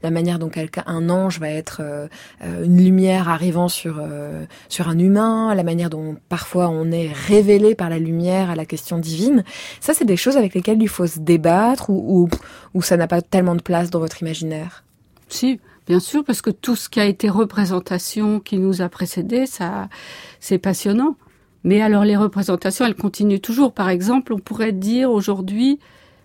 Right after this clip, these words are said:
Speaker 2: je dévie vers la couleur. Je me dis, la lumière, pour, comme j'ai beaucoup travaillé sur le motif, quand je dis sur le motif, c'est un décor naturel, et avec des cinéastes qui sont en quelque sorte, euh,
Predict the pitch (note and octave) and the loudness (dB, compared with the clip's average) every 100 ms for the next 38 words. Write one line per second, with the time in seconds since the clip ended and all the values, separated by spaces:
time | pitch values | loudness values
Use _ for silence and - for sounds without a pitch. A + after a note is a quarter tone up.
0 | _ - G3 F#3+ A3 B3 B3 G#3+ G#3+ G#3 | _ -2 0 2 4 4 2 0 -2 -2
1 | A3 F#3+ E3+ F3+ - _ _ _ _ _ | -2 -2 -2 -8 -16 _ _ _ _ _
2 | - F#3+ E3+ G#3 A#3 - - - G#3 A#3+ | -4 -2 0 -2 -4 -8 -16 -2 2 4
3 | B3 C#4 C#4+ - A#3+ - _ _ _ _ | 6 4 0 -2 -4 -4 _ _ _ _
4 | _ - C#4 C#4 A3 C4+ C#4+ C#4+ - A3 | _ 0 4 4 4 2 2 -2 -2 -2
5 | G#3 G#3+ A3 A3 G#3 G3 F#3+ F#3+ F#3+ - | 0 0 0 0 -2 0 2 2 0 2
6 | C#4 E4 - - - - - F3+ F3 G#3 | 4 4 0 -20 -20 -18 -6 -6 -2 -4
7 | - F#3+ F#3 F3+ A3+ G#3+ - E3 D#3+ - | -2 0 0 0 -4 -4 -4 -4 -4 -6
8 | E3+ D3+ - G#3 A#3 C#4 D#4+ - - - | -8 -6 -8 -6 0 0 0 -4 -18 -16
9 | - - - A#3+ G#3+ A3 G#3 F3+ G#3+ G3+ | -16 -8 2 2 4 2 2 2 2 4
10 | G3+ F#3+ - G3 G3 G3 - - F3 - | 2 0 -2 0 2 0 -6 -10 -8 -2
11 | F#3+ F#3+ F#3 - E3 - F3 G3+ G3 - | 0 2 0 -4 -6 -6 -4 -4 -4 -6
12 | - F3 | -6 -4